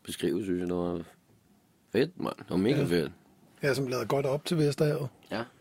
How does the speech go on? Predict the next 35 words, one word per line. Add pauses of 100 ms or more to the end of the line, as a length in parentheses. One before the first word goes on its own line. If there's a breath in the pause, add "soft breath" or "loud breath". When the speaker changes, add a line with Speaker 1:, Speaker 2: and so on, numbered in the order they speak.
(200)
Speaker 2:
Det
er
måske
det,
det
største
symfoniorkester,
man
overhovedet
kan
få
lov
at
spille
sammen
med. (1300 loud breath)
Og
så
få
lov
til
at
stå
og
kigge
på
det. (1700 soft breath)
Speaker 1:
Ja. (2000 loud breath)
Jeg
fik
også
lidt
vand
i
støvlerne.